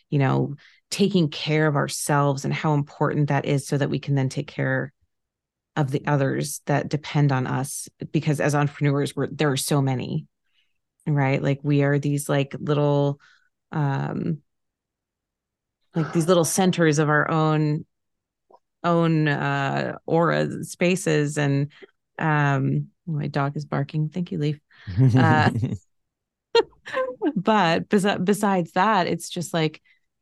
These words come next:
Speaker 1: you know, it, the, I, I have felt just a really, really strong connection. Marla is another one. Truly, it's like, I don't know why. It's just like we are magnetized to each other.
Speaker 2: Mm.
Speaker 1: And, um,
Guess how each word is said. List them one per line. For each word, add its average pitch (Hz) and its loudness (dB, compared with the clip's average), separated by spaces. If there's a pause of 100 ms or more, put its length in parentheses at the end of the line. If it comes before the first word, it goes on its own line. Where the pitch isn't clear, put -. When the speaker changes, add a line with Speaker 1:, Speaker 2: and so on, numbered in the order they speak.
Speaker 1:
you 180 4
know, 160 6
it, - -2 (140)
the, 165 0
I, 165 4
I 160 0
have 151 0
felt 156 0 (280)
just 156 -8
a 165 -2
really, 160 4
really 147 4
strong 143 -2
connection. - 0
Marla 151 4
is 139 -2
another 147 2
one. 131 -4 (640)
Truly, 156 4
it's 147 2
like, 143 -2 (120)
I 143 -2
don't 180 2
know 151 4
why. 139 2
It's 139 -6
just - -8
like 131 0
we 147 2
are 135 2
magnetized 139 -2 (280)
to - -4
each 139 -2
other. - -4
Speaker 2:
Mm. 151 -4
Speaker 1:
And, 143 2 (440)
um, 143 -2